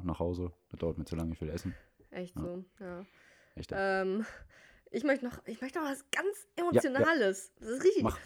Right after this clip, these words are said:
Speaker 2: Ja, hast du
Speaker 1: Ah.
Speaker 2: das Gefühl,
Speaker 1: Mhm.
Speaker 2: dass, ähm, meine Angst ist so, dass
Speaker 1: Hm.
Speaker 2: die, die Bösen einfach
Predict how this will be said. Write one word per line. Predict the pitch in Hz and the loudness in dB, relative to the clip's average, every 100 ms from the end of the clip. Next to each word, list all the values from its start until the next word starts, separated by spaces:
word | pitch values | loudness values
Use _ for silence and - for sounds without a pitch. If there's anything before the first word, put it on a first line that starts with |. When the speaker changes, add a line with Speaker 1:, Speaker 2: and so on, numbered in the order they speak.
| - - _ _ _ - - | -16 -20 _ _ _ -20 2
Speaker 2:
Ja, | 247 240 | 4 4
hast | 359 - 453 | 2 0 0
du | |
Speaker 1:
Ah. | |
Speaker 2:
das | 392 311 | 0 -2
Gefühl, | 269 - - 240 180 185 285 - - _ _ _ - | -4 -6 -6 2 4 4 2 -2 -14 _ _ _ 0
Speaker 1:
Mhm. | 95 107 196 | 4 4 6
Speaker 2:
dass, | 190 156 - - - - - | 4 4 -2 -16 -20 -16 -2
ähm, | 202 202 196 196 185 175 170 - _ _ _ _ - - _ _ _ 254 - - | 2 2 2 0 -2 -4 -6 -12 _ _ _ _ -20 -20 _ _ _ -10 -10 -4
meine | 233 285 - - | 4 6 6 2
Angst | 294 539 - | 4 4 0
ist | 214 - | -8 -2
so, | 202 208 349 - - - - | 4 6 6 2 -16 -20 -8
dass | 226 - | -2 2
Speaker 1:
Hm. | |
Speaker 2:
die, | 220 220 | 2 0
die | 233 | -6
Bösen | 226 277 349 370 381 - | -2 4 6 6 2 0
einfach | 254 302 330 311 311 | -2 -2 -2 0 -2